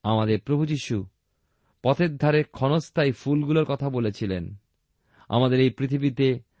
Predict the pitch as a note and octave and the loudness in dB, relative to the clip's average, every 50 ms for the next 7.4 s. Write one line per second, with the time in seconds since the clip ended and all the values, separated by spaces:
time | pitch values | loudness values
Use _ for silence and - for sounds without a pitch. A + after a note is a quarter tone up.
0 | _ _ _ - A2+ B2+ C#3 C#3+ C#3+ C#3+ - - - - C#3+ D#3 D3+ C3+ D3 D#3 | _ _ _ -2 0 2 4 6 4 4 4 2 0 2 2 2 2 2 -2 -4
1 | D3+ C3+ G#2+ G#2 G#2+ B2+ C3+ C#3+ C3+ - D3+ C3+ B2+ A#2 - A#2 G#2+ G2+ G2 - | -4 -4 -4 -2 -2 -2 -2 -2 -2 -2 -2 -2 -2 -2 -2 -2 -2 -2 -2 -6
2 | _ _ _ _ _ _ _ - A#2 A#2+ B2 A#2+ A#2+ A#2 - - - A#2+ C3 C3+ | _ _ _ _ _ _ _ -2 0 2 2 2 2 0 -2 -2 0 0 0 0
3 | C3+ D3+ D3 - B2+ A#2+ A2+ A2 G#2+ - - - A#2 A2 A2 A2 - - - - | -2 -6 -4 -4 -4 -2 -2 -2 -4 -4 -4 -2 -2 0 -2 -2 -6 -8 -8 -6
4 | A2 A2+ A#2+ A#2 - - - B2 G#2+ G2+ F#2 - F#2+ F#2+ F#2+ F2+ F2+ F2 E2 - | -4 -4 -4 -6 -6 -6 -4 -4 -4 -4 -4 -4 -4 -2 -2 -2 -4 -6 -8 -10
5 | _ _ _ _ _ _ _ - F#2 G2+ - - - _ - - G#2+ A#2 A2+ - | _ _ _ _ _ _ _ -4 -2 -2 -2 -2 -4 _ -2 0 2 2 2 0
6 | C3+ B2 - A#2+ A2 G#2 - G2 F#2 F2 E2+ F2 - _ _ _ _ - F2+ F2 | -2 -2 0 0 0 0 0 0 0 0 -2 -4 -6 _ _ _ _ -4 -2 -2
7 | E2+ E2+ E2 E2 E2 E2 F2 F#2 | 0 -2 -2 -4 -4 -6 -8 -12